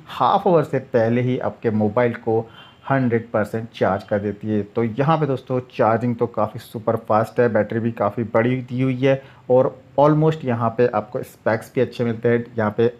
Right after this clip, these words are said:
display भी अच्छा दिया हुआ है, camera भी अच्छा है और मैं इसका deep review भी बनाया हुआ है। Even सबसे बड़ी बात है कि यहाँ पे जो इसका base variant है एट जी बी, वन ट्वेंटी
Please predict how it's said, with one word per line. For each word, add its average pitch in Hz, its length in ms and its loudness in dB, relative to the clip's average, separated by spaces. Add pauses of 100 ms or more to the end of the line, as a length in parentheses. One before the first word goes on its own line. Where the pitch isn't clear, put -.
(140)
display 123 400 2
भी 156 100 2
अच्छा 123 300 0
दिया 113 180 0
हुआ 117 140 2
है, 113 60 -2
camera 120 280 2
भी 127 100 0
अच्छा 123 280 0
है 120 60 2
और 123 80 0
मैं 123 120 0
इसका 123 180 -2
deep 131 260 -2
review 123 280 -2
भी 147 120 2
बनाया 123 280 0
हुआ 127 180 0
है। 123 80 -4 (400)
Even 160 180 4
सबसे - 440 -4
बड़ी 117 280 0
बात 113 300 0
है 117 120 2 (320)
कि 131 80 -4
यहाँ 123 120 2
पे 123 100 -4
जो 113 100 -2
इसका 110 220 -2
base 110 260 -2
variant 110 260 0
है 117 80 -2
एट 113 180 2
जी 98 80 -4
बी, 104 80 0
वन 107 200 0
ट्वेंटी 107 300 -4